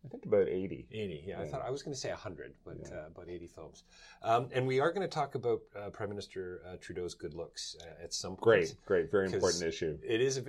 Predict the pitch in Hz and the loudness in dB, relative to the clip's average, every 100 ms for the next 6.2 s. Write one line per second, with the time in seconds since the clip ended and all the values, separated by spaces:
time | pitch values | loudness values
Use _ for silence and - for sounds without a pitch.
0 | 127 131 139 139 - 147 151 123 110 76 | 2 2 2 -2 0 2 2 2 0 0
1 | 82 - 104 90 - 98 98 - - 110 | -2 -2 -2 -2 -4 -6 -6 -6 -10 -4
2 | 143 151 165 151 131 139 131 120 117 135 | -4 -2 -2 -2 -4 -6 -6 -4 -2 -4
3 | 76 78 85 92 95 101 92 107 127 143 | -2 2 2 2 0 2 4 2 0 0
4 | 143 139 165 175 123 135 127 - 87 73 | 4 8 10 10 10 10 8 6 0 -2
5 | 73 - 131 - 190 - - - - - | -2 -2 0 2 0 0 -8 -6 -8 -6
6 | 117 - | -6 -6